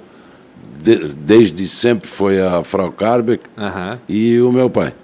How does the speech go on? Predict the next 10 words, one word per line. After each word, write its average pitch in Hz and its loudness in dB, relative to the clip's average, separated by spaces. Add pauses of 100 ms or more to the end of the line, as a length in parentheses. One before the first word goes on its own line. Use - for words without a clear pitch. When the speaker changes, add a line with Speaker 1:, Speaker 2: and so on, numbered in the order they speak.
Speaker 2:
Certo. 92 -8
Speaker 1:
Então, 147 -4
depois, 120 2
com 98 -8
o 92 -4
passar 101 -2
do 92 -2
tempo, 107 -4
ele 98 -4
foi 87 0